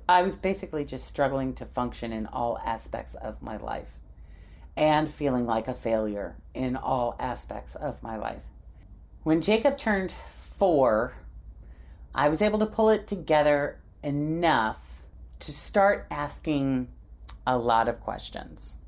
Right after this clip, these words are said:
because what I was seeing was a lot of pushing against.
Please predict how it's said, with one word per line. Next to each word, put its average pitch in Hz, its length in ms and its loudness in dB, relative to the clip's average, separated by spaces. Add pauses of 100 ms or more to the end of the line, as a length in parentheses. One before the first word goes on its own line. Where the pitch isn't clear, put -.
(580)
because 151 300 0
what 185 140 4
I 247 80 8
was 262 180 4
seeing 131 580 0 (760)
was 165 180 4
a 165 60 4
lot 165 280 4
of 175 200 -2
pushing 143 400 -2
against. - 640 -10